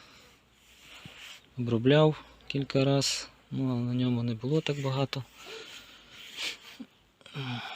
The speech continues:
Так, зараз там один є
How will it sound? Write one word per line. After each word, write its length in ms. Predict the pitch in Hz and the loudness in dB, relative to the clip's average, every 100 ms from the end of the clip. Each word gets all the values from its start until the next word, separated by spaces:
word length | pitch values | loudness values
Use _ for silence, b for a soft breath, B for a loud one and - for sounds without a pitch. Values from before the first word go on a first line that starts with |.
| B B B B B B _ _ _ | B B B B B B _ _ _
Так, 560 | - 98 110 - - B B B _ 143 | -6 -6 -8 -14 -16 B B B _ -4
зараз 560 | 131 120 113 - - - b b b b b b b _ | -2 0 -2 -6 -12 -18 b b b b b b b _
там 220 | - 113 | -4 -2
один 320 | 110 110 110 | -2 0 0
є 240 | 110 113 | 2 0